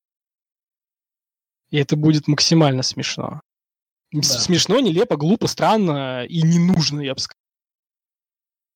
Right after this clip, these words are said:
Speaker 2: Ну,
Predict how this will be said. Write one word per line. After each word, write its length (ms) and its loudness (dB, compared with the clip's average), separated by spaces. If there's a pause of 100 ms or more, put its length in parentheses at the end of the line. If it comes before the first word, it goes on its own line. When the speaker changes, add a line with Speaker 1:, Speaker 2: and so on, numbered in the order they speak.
(1900)
Speaker 2:
Ну, 440 -2